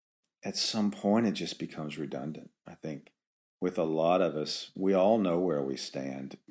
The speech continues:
politically, and we all know that we're fed up with certain things. And I think we channel that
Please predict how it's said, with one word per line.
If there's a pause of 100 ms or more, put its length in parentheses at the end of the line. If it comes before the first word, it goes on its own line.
politically,
and
we
all
know
that
we're
fed
up
with
certain
things.
And
I
think (360)
we
channel
that